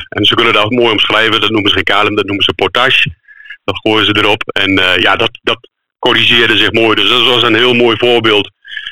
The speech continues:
Eh, kijk, we hebben daar drie bedrijven waar we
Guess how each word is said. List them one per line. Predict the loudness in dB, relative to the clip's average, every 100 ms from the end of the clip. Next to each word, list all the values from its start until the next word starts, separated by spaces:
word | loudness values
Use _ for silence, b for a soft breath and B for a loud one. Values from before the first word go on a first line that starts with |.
| B B _
Eh, | 0 2 4 2 0
kijk, | -4 -2
we | 0
hebben | 0 0
daar | 0
drie | 0
bedrijven | 0 2 2 2 0 0
waar | 0
we | 0